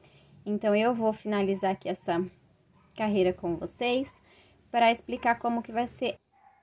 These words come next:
a finalização, tá? Então, a gente fez dois pontos baixos de aumento e a gente vai terminar com um ponto baixo, tá?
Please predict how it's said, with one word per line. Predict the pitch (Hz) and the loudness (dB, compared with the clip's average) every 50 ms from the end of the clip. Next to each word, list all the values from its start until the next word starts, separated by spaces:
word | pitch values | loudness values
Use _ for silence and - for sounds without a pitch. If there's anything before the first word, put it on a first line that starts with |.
| _ _ _ _ _ _ _ _ _ | _ _ _ _ _ _ _ _ _
a | 220 233 240 | 0 0 0
finalização, | - - 247 247 240 240 240 233 233 262 277 302 302 - - - - 175 | 0 -4 -4 -2 0 0 -2 0 2 4 4 4 2 -2 -6 -4 -4 -4
tá? | 185 - 226 233 254 262 - - - - _ _ | -4 -2 -2 -2 -2 -4 -6 -14 -20 -20 _ _
Então, | 220 226 220 247 254 | -8 -4 -2 0 2
a | 254 | 4
gente | 254 262 254 - | 2 2 0 -2
fez | - - - 240 233 269 254 | -8 -4 0 0 2 2 2
dois | 220 233 240 254 - | 2 2 2 2 0
pontos | - 240 226 214 | -4 -6 -6 -2
baixos | - 202 202 208 - 196 185 | 0 0 0 0 -2 -2 0
de | 180 | 0
aumento | 170 170 202 226 247 254 254 - - | 2 2 2 4 4 2 0 0 -6
e | - 247 247 | -6 -2 0
a | 240 | 2
gente | 247 247 247 240 226 | 2 2 0 0 2
vai | 254 254 | 2 2
terminar | 262 262 226 208 196 196 196 208 233 254 247 247 - _ _ _ _ _ _ _ _ _ _ _ _ _ | 2 2 0 2 2 2 2 2 2 2 0 -2 -6 _ _ _ _ _ _ _ _ _ _ _ _ _
com | - 285 277 277 277 - _ _ - | 0 2 2 2 -2 -8 _ _ 0
um | - 466 494 554 587 587 _ _ _ | 2 4 4 2 0 0 _ _ _
ponto | 427 392 302 320 370 359 - 427 | 6 8 8 8 8 6 6 6
baixo, | 453 370 233 208 220 214 - - 208 190 - _ _ _ _ _ _ _ _ | 6 6 6 4 0 -4 -8 -8 -8 -8 -10 _ _ _ _ _ _ _ _
tá? | - 240 240 269 | -2 0 0 0